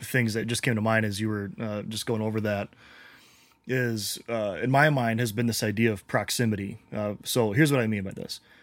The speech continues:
And, and you had mentioned just from that quote that you'd meant, uh, uh, from, or you read from Jamar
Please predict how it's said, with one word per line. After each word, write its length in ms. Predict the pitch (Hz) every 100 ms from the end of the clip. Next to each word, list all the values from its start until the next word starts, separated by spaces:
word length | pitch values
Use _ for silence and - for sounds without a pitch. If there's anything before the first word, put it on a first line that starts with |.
| _ -
And, 160 | 120
and 200 | 123 123
you 120 | 131 127
had 140 | 113
mentioned 320 | 117 110 107
just 160 | 113 -
from 100 | 120
that 140 | 101
quote 240 | - 123 110
that 80 |
you'd 120 | 110 107
meant, 300 | 110 101 117
uh, 140 | 107
uh, 160 | 113 104
from, 340 | - 110 104
or 200 | 110 110 123
you 160 | 113
read 180 | 113 110
from 140 | 110
Jamar 460 | 101 107 107 107